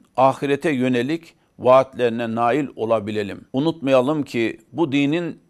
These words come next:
dünyevi vaadi, izzetli bir dünya hayatı için, uhrevi vaadi, cennetli bir ahiret hayatı için bu dini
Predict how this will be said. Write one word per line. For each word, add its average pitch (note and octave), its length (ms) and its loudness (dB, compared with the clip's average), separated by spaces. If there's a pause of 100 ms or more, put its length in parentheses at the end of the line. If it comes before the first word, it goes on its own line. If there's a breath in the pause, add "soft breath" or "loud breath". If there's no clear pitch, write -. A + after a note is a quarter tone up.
dünyevi D3+ 600 2
vaadi, A#2+ 540 4
izzetli D#3 600 -2
bir C3+ 220 0
dünya D#3 420 -2
hayatı D#3+ 400 2
için, A2+ 380 -10 (100)
uhrevi E3+ 580 2
vaadi, B2+ 520 4 (240)
cennetli E3 680 -2
bir D3+ 240 0
ahiret D#3+ 540 2
hayatı C#3 400 4
için D#3+ 460 -4
bu D3 160 -2
dini C#3 420 0